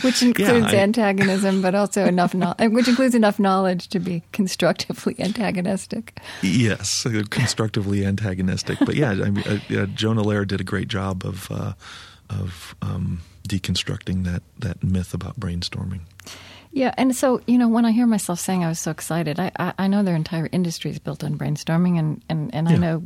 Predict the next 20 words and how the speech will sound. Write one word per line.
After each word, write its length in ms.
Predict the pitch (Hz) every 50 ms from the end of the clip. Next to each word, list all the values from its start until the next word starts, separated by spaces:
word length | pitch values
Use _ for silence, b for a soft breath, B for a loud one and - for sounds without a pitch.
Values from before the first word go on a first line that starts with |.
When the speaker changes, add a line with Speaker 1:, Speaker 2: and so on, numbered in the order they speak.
| -
Speaker 1:
really 340 | - 175 175 196 202 190 180
good, 280 | 170 170 180 160 156 -
smart 320 | - - 175 160 - -
people 320 | - - 175 - 175 151 156
who 240 | 151 151 147 151 170 - _ _ _ - 165 175
part 160 | - 208 190
of 80 | 175 165
their 100 | 165 165
livelihood 480 | 160 160 160 160 165 156 151 151 -
has 120 | 156 - - -
to 20 |
do 40 | - -
with 140 | - -
brainstorming. 520 | - 160 165 175 156 - 156 156 156 156 160
Um, 540 | 160 - - _ - - - - - - 196
so, 280 | - - 202 196 180 B B B B B B B B
but 100 | - 214 202
I 60 | 190
think, 320 | 190 - 220 202 185 -
um, 320 | 190 180 175 170 160 143